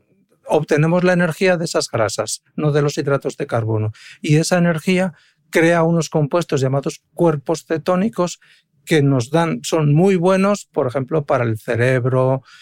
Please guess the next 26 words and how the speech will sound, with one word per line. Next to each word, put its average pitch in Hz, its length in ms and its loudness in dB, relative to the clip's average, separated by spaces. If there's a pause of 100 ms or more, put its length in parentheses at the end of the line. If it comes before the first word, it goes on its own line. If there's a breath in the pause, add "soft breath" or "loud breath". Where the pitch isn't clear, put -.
(240 loud breath)
para 127 200 2
los 117 220 -2
músculos, 120 760 -2
¿no? 143 200 -2 (320 loud breath)
Y 135 160 0
esto, 160 380 -2
pues, 123 300 -6 (540)
mm, 120 320 0 (460)
es - 160 -10
buena. 120 320 -6 (1080)
Para 156 160 2
el 156 80 0
cáncer 165 460 0 (140)
no 143 180 0
está 135 240 -4
demostrado. 107 600 -6 (920)
Pese 185 300 0
a 165 80 0
que 151 100 -2
haya 151 400 0
en 147 140 0
algunos 143 580 -2 (380)
centros 127 680 -2 (260)
privados 123 580 -2
de 123 120 -2
cáncer, 127 380 -4